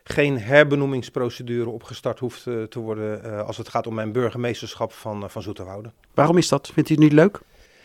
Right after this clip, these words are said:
Speaker 1: Ik vind het hartstikke leuk, Robert. Ik geniet er iedere dag van. Ik stap iedere dag met plezier mijn bed uit om voor Zoeterwoude weer op pad te gaan en om met, eh, raad, college, ambtenaren,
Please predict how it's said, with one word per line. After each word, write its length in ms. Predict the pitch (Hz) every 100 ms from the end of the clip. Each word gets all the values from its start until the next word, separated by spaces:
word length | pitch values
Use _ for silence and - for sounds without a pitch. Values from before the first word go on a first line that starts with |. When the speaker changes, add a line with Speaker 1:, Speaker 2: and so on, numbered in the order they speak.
| _ -
Speaker 1:
Ik 60 | -
vind 140 | 160
het 80 | 139
hartstikke 320 | 156 143 165
leuk, 100 | 156
Robert. 280 | 156 131 123
Ik 160 | 135 -
geniet 320 | 160 156 160
er 160 | 147 -
iedere 340 | 214 170 156
dag 240 | 127 139 -
van. 320 | 156 139 135
Ik 180 | 127 -
stap 260 | - 131
iedere 260 | 156 147 131
dag 200 | 127 117
met 180 | 139 110
plezier 360 | 135 117 160
mijn 140 | 143 117
bed 220 | 135 131
uit 200 | 135 120
om 220 | 135 131
voor 140 | 113 117
Zoeterwoude 640 | 127 131 117 127 127 123
weer 180 | 123 117
op 160 | 117
pad 200 | - 135
te 60 | 127
gaan 420 | - 113 110 110
en 200 | 110 113
om 180 | 113 113
met, 280 | 117 113 -
eh, 180 | 110 110
raad, 480 | 117 120 113 - -
college, 680 | 117 113 120 117 107 113
ambtenaren, 760 | 110 123 113 123 120 113 113 107